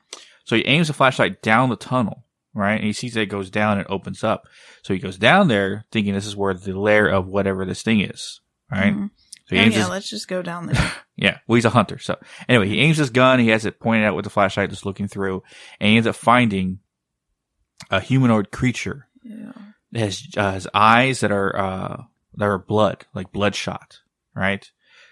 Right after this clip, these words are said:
Speaker 1: Long fangs coming from its, from its teeth, right? Very claw-like hands, very pale skin. And it was had in its hand, in its hands, it was, its, uh, mouth was on, uh,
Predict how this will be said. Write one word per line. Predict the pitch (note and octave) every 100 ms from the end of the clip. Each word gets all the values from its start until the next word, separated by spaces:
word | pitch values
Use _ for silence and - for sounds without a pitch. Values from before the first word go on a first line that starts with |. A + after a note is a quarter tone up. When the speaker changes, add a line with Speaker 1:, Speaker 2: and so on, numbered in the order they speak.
| _ _
Speaker 1:
Long | A2 G#2 A#2 A2+
fangs | - A2+ A2+ A2
coming | A2 G#2+
from | G#2
its, | G2 -
from | - F#2+
its | F#2+ -
teeth, | - C#3+ A2+ F#2+ - G2
right? | F#2+ G2+ - _ _ _
Very | G2+ G#2+
claw-like | - A2 A2 A2 F2+
hands, | A2+ A2 G#2+ G2+
very | G2 G2+ F#2+
pale | - A2 G2+
skin. | - - A2 - - _ _ _ _ _ _ _ _ _ _
And | - G#2
it |
was | G2+ G2+ -
had | - C3+ A2 G2+
in | G2+
its | G2 F#2
hand, | - B2 G2+
in | G2
its | F#2 -
hands, | - A#2+ A2 F#2+
it |
was, | G2 - - _ _ _ -
its, | G2 -
uh, | G2+ F#2
mouth | G#2+ A#2 A2
was | G#2
on, | - G2 G2 F#2+ F#2+ _ - _ _
uh, | F#2+ F#2 F#2